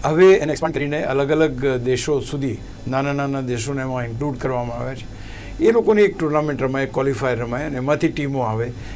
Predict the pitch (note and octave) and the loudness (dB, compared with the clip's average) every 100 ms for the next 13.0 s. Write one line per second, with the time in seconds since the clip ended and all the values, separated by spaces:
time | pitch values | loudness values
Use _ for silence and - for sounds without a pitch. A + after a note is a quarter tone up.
0 | - - D#3 C#3 D#3+ D3 C3 C#3+ F#3+ - | -8 -4 -2 0 2 2 0 0 -2 0
1 | C#3 D3+ D3+ E3+ E3+ F3+ F3 F#3 F#3 F#3 | 0 0 0 0 0 0 0 0 -2 -2
2 | F#3 G#3+ A3 - - F3+ G3 - - F3 | -4 -4 -8 -10 -2 0 0 -2 -2 -2
3 | E3+ G3+ F3 F3 D#3+ E3 E3+ D#3 D3+ D#3+ | 0 0 2 2 2 0 0 -2 -2 -4
4 | B2+ C3+ C3+ C3 C3 G2+ - - - - | -2 -2 -2 -2 -2 -4 -6 -10 -8 -2
5 | C#3+ - C#3 B2+ B2+ B2+ C3 B2 C#3 A#2+ | -2 -2 -4 -4 -2 -2 -2 -4 -4 -6
6 | A#2 A2+ A2 - - - - - - - | -6 -8 -8 -8 -8 -8 -8 -10 -8 0
7 | F#3+ F#3 F3+ D#3 D3+ D3 D#3 F#3+ F3 E3+ | 2 6 6 6 6 4 2 -2 0 0
8 | F3 - - - - - - - - B2+ | 0 -4 -8 -14 -14 -14 -14 -14 -8 -2
9 | B2 B2 B2 - - E3 E3+ E3 B2+ B2+ | 2 2 0 -6 -4 0 2 2 2 0
10 | C3+ B2 - _ A#2+ C#3+ E3 C#3 B2 D3+ | 0 -2 -4 _ -6 -4 -4 -4 -4 -4
11 | - B2 A2+ C3+ - - B2+ B2+ A#2+ G#2 | -6 -6 -6 -6 -8 -6 -4 -2 -2 -4
12 | A2 A2+ C#3 A2+ G#2+ A2 - - - - | -6 -6 -6 -6 -4 -4 -6 -6 -8 -10